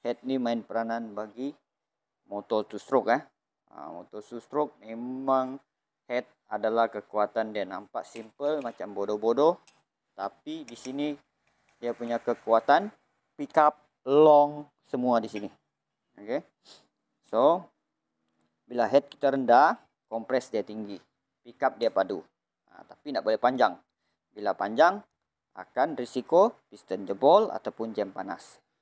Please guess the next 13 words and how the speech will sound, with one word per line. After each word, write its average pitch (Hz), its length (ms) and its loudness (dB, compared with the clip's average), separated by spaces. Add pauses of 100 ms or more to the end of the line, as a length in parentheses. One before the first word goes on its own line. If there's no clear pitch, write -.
(160)
Kedua 120 320 2
lagi, 170 240 -2 (640)
kita 113 240 -4
set 123 240 -4
minyak 143 400 -4 (320)
tidak 127 480 -2
pandai 120 320 -4
dapat 123 400 0 (560)
ujung. 127 560 -2 (280)
Okey. - 200 -12 (560)
Kalau 104 240 -6
rendah 123 320 2
kompres, 139 720 0